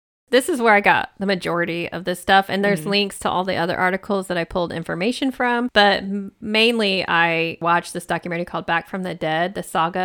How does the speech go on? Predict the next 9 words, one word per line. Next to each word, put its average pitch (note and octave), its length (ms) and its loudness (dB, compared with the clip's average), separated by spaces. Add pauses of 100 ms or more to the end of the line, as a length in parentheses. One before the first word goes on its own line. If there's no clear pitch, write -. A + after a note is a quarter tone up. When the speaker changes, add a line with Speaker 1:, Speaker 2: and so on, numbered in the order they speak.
(100)
Speaker 1:
of F3 80 -2
the E3 120 -6
Rose G#3+ 260 -4
Noel, D#3+ 320 0
and F3+ 100 -4
it's F3 120 -6
from F3 140 -10
nineteen F3+ 340 -6
ninety-six. - 720 -8